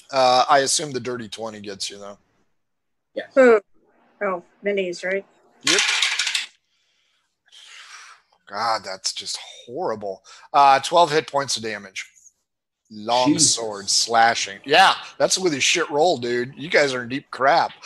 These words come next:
Speaker 1: Uh, top of the order, Dewey,
Speaker 2: Ugh.
Speaker 1: as you
Speaker 2: <laughs>
Speaker 1: open up the scroll case, uh, you notice that appears to be notes. Give me a straight up D twenty to see if the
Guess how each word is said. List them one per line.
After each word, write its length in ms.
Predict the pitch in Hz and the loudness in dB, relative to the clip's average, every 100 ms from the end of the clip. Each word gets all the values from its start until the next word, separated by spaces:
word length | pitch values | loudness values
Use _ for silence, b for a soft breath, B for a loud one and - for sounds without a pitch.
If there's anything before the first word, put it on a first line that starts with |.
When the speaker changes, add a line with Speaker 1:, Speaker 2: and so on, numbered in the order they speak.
| B B | B B
Speaker 1:
Uh, 460 | 170 160 147 139 139 | 6 8 8 6 6
top 280 | - 285 - - | 4 0 0 4
of 240 | 240 233 | 4 4
the 120 | 233 | 0
order, 520 | 202 220 190 143 131 120 160 | 4 4 6 4 2 -2 -6
Dewey, 380 | 226 381 330 - | 2 6 6 4
Speaker 2:
Ugh. 60 | - - - | 2 0 2
Speaker 1:
as 140 | 160 - 220 | 4 4 4
you 140 | 160 | 4
Speaker 2:
<laughs> 100 | 220 | 4
Speaker 1:
open 240 | 220 214 | 6 6
up 220 | 196 196 185 | 4 2 0
the 400 | 156 139 135 123 | 0 0 -2 -2
scroll 400 | - - 247 226 | -4 0 0 2
case, 420 | 208 214 214 - B B B | 2 2 0 -6 B B B
uh, 240 | 165 156 147 | 4 6 6
you 160 | 143 143 | 2 2
notice 340 | 160 180 - | 2 2 0
that 140 | 143 | -2
appears 460 | 135 - 220 214 - | -6 -6 -4 -4 -4
to 100 | 165 | -6
be 260 | 190 180 151 | -8 -8 -8
notes. 560 | 139 165 190 139 - | 0 2 2 0 -8
Give 140 | - 143 | -8 -6
me 100 | 135 | -2
a 60 | |
straight 260 | 120 143 143 | -2 0 0
up 120 | 139 | 0
D 140 | 135 131 | -4 -12
twenty 400 | - 131 139 131 | -4 -2 0 -2
to 80 | 113 | -4
see 180 | - | -4
if 160 | 135 | -6
the 80 | - | -10